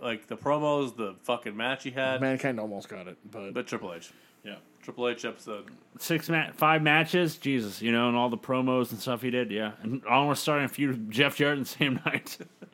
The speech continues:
Speaker 3: Uh, who is your, uh, Moadib?
Speaker 1: Can I go first?
Speaker 3: Sure.
Speaker 1: I had no idea. Shamrock.
Speaker 2: <laughs>
Speaker 1: I was like, "Wow, dude, you got bitched out."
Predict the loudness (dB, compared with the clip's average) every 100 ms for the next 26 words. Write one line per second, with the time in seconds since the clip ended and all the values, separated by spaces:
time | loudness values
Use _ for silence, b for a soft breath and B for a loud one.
0 | B B B -10 4 8 10 10 8 6
1 | 4 4 4 4 4 4 4 2 0 -2
2 | 0 0 0 0 -6 -8 _ _ -2 2
3 | 2 2 0 -2 -18 _ -10 -6 -2 -2
4 | -2 -2 -4 0 2 6 6 4 2 4
5 | 2 -2 _ _ _ _ _ _ _ _
6 | _ _ 0 2 4 4 4 0 -16 -2
7 | 2 4 2 0 -4 -6 -8 -8 -2 0
8 | 2 6 6 6 2 2 -2 0 -2 2
9 | 4 4 4